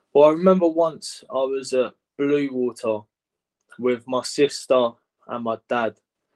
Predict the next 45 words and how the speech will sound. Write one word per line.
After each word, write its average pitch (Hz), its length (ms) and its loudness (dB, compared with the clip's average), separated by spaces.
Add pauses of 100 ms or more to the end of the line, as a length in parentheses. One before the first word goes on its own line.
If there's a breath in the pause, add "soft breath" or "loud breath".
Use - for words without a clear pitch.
(380)
and 117 120 -4
there 120 80 0
was 120 120 -6
just - 140 -10
a - 40 -4
piano 131 460 0
there. 104 220 0
So 127 180 2
I 127 40 2
just - 160 -14
started, 107 320 4
I 120 100 0
think 143 220 -6
I 135 40 0
was 123 80 -4
about 113 200 0
maybe, 107 200 -2
like, - 180 -4
fourteen, 131 680 -4 (880)
and 120 540 -6 (580)
I 113 60 -2
started 131 400 4
just 127 240 -8
playing 131 300 -2
the 113 60 -6
piano, 120 560 0
and 110 120 -6
then 117 340 -4
next 143 280 2
thing 139 100 -2
I 127 80 0
know, 123 240 0
there 117 100 0
was 117 100 -6
a 120 60 -10
crowd 139 420 2
around 123 260 -2
the 117 80 -6
bottom 117 560 0 (720 soft breath)
and 120 100 -10
a 113 60 -10
crowd 127 300 0
around 120 260 0
the 113 60 -8
top. - 380 0